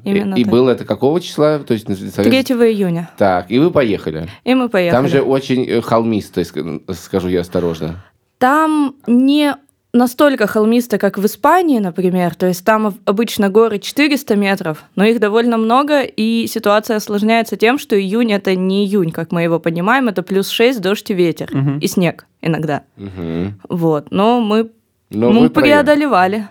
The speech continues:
Speaker 1: Так, хорошо, а докуда вы доехали? Сколько вы проехали,
Speaker 2: До
Speaker 1: докуда вы доехали?
Speaker 2: Лофотенов это почти полторы тысячи километров.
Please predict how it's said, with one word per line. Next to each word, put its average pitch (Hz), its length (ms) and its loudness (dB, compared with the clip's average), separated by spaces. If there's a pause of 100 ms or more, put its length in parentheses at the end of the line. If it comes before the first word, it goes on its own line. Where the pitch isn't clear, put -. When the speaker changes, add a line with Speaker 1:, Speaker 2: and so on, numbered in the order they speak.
Speaker 1:
Так, 110 220 2
хорошо, 127 240 0
а 104 40 0
докуда 135 300 -2
вы 131 40 -6
доехали? 143 440 -4 (120)
Сколько - 280 -2
вы 110 40 -2
проехали, 120 380 -2
Speaker 2:
До 208 80 -2
Speaker 1:
докуда 214 120 2 (140)
вы 294 60 0
доехали? 302 80 2 (160)
Speaker 2:
Лофотенов 339 360 0
это 240 160 -2
почти 214 280 -4
полторы 226 380 0
тысячи 226 340 -4
километров. 185 560 -4